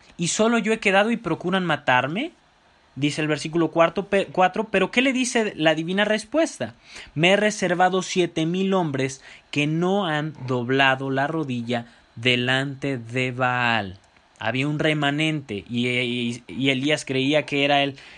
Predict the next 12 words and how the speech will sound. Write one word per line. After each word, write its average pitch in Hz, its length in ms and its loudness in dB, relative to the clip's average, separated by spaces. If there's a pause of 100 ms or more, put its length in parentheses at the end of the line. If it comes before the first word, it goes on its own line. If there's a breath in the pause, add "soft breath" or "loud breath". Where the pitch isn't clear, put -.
(100)
solamente. 160 800 2 (1400)
Y 214 300 2 (340 soft breath)
dice 143 240 0
el 143 80 0
versículo 156 400 -2
cinco, 233 300 0
"Así 196 160 -2
también 202 340 2
aún 214 200 2
en 226 100 2
este 233 260 2
tiempo 196 540 0